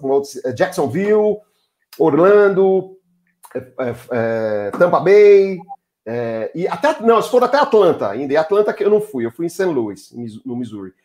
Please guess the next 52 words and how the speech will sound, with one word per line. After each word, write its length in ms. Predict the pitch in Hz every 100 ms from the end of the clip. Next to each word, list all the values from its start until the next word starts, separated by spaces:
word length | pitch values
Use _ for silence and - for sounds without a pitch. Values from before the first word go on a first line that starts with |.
| _ _ _ -
E 200 | 131 147
a 40 |
gente 180 | 143 147
foi, 260 | - 160 170
ia 160 | 156 165
acompanhando, 640 | 185 180 220 202 180 120
né, 280 | 143 139 104
é, 40 |
é, 480 | 104 98 92 - 95 _ _
com 140 | 123
eles 140 | 131 127
e 20 |
tal. 160 | - - -
E 140 | 170 -
só 180 | - 294
lá 120 | 294
pro 100 | 277
décimo 320 | 226 226 233
quinto, 180 | 240 196
décimo 260 | 202 190
sexto 280 | 180 196 185
dia 140 | 165 226
que 60 |
eu 40 | 214
fui 120 | 247
entrevistar 600 | 240 247 269 - 214 - - -
os 180 | 233
caras. 320 | - 175 120 - _ _
E, 80 | 214
na 100 | 285
verdade, 240 | 269 302
não 180 | 277 254
era 140 | 269 254
nenhuma 220 | 269 285
entrevista, 400 | 277 233 214 -
que 60 | 175
eu 60 |
cheguei, 380 | 185 214 165 196
a 40 |
gente 120 | 226 214
chegou 200 | 185 175
no 80 | 175
mesmo 200 | 160 175
hotel, 260 | 175 175
nós 120 | 208
ficamos 400 | 208 - 202 233
no 80 | 165
mesmo 180 | 165 147
hotel 180 | 147 143
que 80 | 143
eles 100 | 120
estavam, 400 | - 139 214